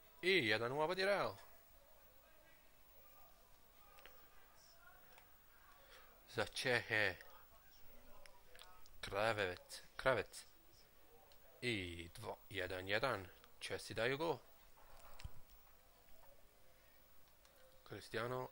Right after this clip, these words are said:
Ronaldo. Dva jedan vodi Real Madrid. Cristiano prošle godine je promašio penal, ove godine je pogodio. Žerafel za goste.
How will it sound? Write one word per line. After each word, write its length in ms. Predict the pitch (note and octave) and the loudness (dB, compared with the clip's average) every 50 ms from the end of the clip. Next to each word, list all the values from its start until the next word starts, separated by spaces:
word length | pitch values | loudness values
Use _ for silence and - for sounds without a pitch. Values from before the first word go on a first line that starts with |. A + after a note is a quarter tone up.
| - - | -6 -4
Ronaldo. 680 | A2+ B2+ B2 A#2+ C3+ D3+ D#3+ D#3 C#3+ B2 G#2 F2+ - - - - - - - - - - - - - - - - - - - - - - - - - - - - - - - - - - - - - - - - - - - - - - - - - - - - | -2 0 2 2 0 0 0 0 0 0 0 -2 -4 -8 -18 -20 -20 -20 -20 -20 -20 -20 -20 -20 -20 -20 -20 -20 -20 -20 -20 -20 -20 -20 -20 -20 -20 -20 -20 -20 -20 -20 -20 -20 -20 -20 -20 -20 -18 -20 -20 -20 -20 -20 -20 -20 -20 -20 -20 -20 -20 -20 -16 -10
Dva 300 | A2+ G#2 G2 G2+ G#2+ G2 | -6 2 8 10 10 10
jedan 320 | F#2+ F#2+ F#2+ F#2+ F#2+ F#2 | 10 8 6 6 4 2
vodi 240 | F#2 F#2+ G2 G#2 G2+ | 2 0 2 2 6
Real 260 | G2 G#2 G#2+ G2+ G2 | 6 8 8 8 6
Madrid. 420 | G2 G2+ G#2 - A2 G#2+ G#2 F#2+ - - - - - - - - | 4 0 -2 -2 -4 -4 -4 -8 -10 -14 -18 -20 -20 -20 -14 -10
Cristiano 520 | - G#2 - - - A#2+ A2+ A2 G#2 F#2+ | -10 -8 -8 -4 0 2 2 2 2 -2
prošle 340 | - - - G#2 - - G#2+ | -4 -4 -4 -4 -4 -4 -2
godine 200 | G#2+ G#2+ A2 G#2+ | -2 -2 -2 -2
je 60 | G2+ | -4
promašio 440 | - - A2+ A#2+ A#2+ A2 - - A2 - | -4 -2 -4 -2 -2 -2 -4 -4 -6 -4
penal, 240 | - G#2 G2+ G2+ G#2+ A2 | -4 -4 -4 -2 -2 2
ove 140 | A2+ A2+ | 2 2
godine 240 | G#2+ A2 A2 A2+ A2+ | 2 0 -2 0 -2
je 80 | A#2 - | -2 -2
pogodio. 380 | - B2+ C3+ C3 B2 G#2+ G2 - - - - - - - - - - - - - - - - - - - - - - - - - - - - - - - - - - - - - - - - - - - - - - - - - - - - - - - - - - - - - - - A#2 | 2 6 6 8 8 6 4 8 8 8 8 8 -2 -14 -14 -20 -18 -18 -16 -12 -10 -8 -6 -4 -4 -4 -6 -6 -8 -10 -10 -14 -20 -20 -20 -20 -20 -20 -20 -20 -20 -20 -20 -20 -20 -20 -20 -20 -20 -20 -20 -20 -20 -20 -20 -20 -20 -18 -18 -16 -16 -14 -16 -16 -16 -18 -18 -16 -16 -12 -8
Žerafel 600 | G#2 G#2 G#2+ G#2+ G#2+ G#2 - - - C3 A#2+ G#2 - - - - - - - - - - - - | -2 0 0 2 2 0 0 2 4 4 4 4 2 -2 -12 -18 -20 -20 -20 -18 -20 -20 -18 -14
za 300 | - G#2+ G#2+ A2 G#2+ A2+ - - - - - - - - | -12 -10 -4 -4 -4 -4 -6 -10 -16 -20 -20 -18 -10 -10
goste. 480 | - - - - - - - - - | -10 -10 -10 -14 -16 -18 -14 -12 -12